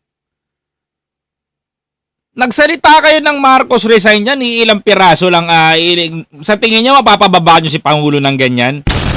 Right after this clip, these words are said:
Ano to, Sara Duterte? I-, is this a joke?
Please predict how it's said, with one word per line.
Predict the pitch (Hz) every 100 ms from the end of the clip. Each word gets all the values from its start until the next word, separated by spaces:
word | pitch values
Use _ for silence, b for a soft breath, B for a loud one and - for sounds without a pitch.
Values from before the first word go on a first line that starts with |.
| - - - - - - - - - -
Ano | - 277 403
to, | 320
Sara | 226 254 277 269
Duterte? | 269 269 254 240 214 185 185 160
I-, | 180 233 226 226
is |
this | 208 302
a | -
joke? | 135 139 208 285 -